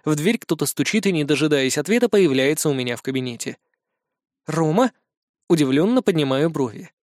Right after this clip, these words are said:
Не ждала. "Привет, красавица! Обосновалась?" "Да, вот, собираюсь поработать". Прячу цветы под стол. Не хватало еще, чтобы коллектив догадался про наши странные отношения с Максом.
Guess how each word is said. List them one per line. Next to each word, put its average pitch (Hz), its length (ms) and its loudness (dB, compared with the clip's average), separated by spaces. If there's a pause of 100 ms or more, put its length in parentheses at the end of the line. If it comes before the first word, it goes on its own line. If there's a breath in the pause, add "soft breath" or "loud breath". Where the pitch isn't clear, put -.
(240)
Не 131 200 -4
ждала. 143 440 -2 (920)
"Привет, 208 400 2
красавица! 180 560 2 (140 loud breath)
Обосновалась?" 220 800 4 (680)
"Да, 254 380 4
вот, 180 320 2 (180)
собираюсь 202 500 0
поработать". 202 640 0 (720)
Прячу 240 320 4
цветы 220 320 2
под 175 160 -4
стол. - 400 -8 (480)
Не 165 160 0
хватало 156 460 2
еще, 139 280 2
чтобы 143 280 0
коллектив 143 440 -2
догадался 139 540 -2
про 143 140 -4
наши 143 260 -4
странные 143 480 -2
отношения 147 600 -4
с - 100 -4
Максом. 160 560 -6